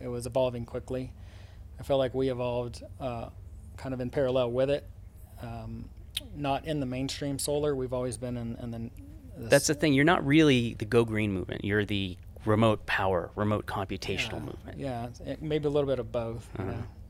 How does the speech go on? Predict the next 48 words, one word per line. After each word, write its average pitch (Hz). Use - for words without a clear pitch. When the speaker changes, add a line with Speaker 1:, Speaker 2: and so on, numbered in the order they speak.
Speaker 1:
Yeah, 117
yeah. 113
So 117
we're, 139
s-, -
we're 151
using 156
the 131
sun 131
to 120
primary 120
power. 110
Speaker 2:
Mm-hmm. 98
Speaker 1:
Yeah. 147
Speaker 2:
So 123
where 127
did 123
you 113
see -
it -
headed? -
Where 95
did 104
you 101
think 95
that 82
you 92
would 90
be 90
Speaker 1:
It, 85
Speaker 2:
at 175
Speaker 1:
it -
Speaker 2:
this 185
Speaker 1:
was 151
really 175
Speaker 2:
point? 131
Speaker 1:
hard 147
to 135
see 147
where 131
this 156
was 160
all 156
going 165
at 135
the 147
time. 160
Um, 117